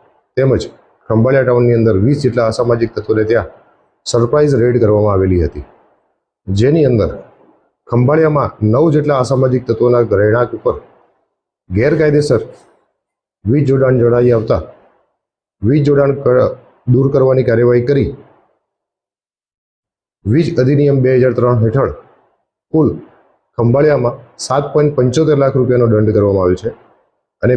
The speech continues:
ભાણવડની અંદર નવ ઈસમોના રહેણાંક મકાને વીજ ચેકિંગ કરી ત્રણ ઈસમો ગુલ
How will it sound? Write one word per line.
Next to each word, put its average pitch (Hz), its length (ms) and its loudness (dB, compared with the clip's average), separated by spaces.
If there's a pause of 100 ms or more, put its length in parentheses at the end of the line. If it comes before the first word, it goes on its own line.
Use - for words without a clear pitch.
ભાણવડની 143 540 0
અંદર 135 200 0 (1200)
નવ 123 260 2 (180)
ઈસમોના 131 460 0 (1120)
રહેણાંક 123 340 0
મકાને 120 340 0 (260)
વીજ 131 180 0
ચેકિંગ 123 340 0
કરી 127 180 0 (520)
ત્રણ 147 180 0 (140)
ઈસમો 120 300 0 (840)
ગુલ 123 220 0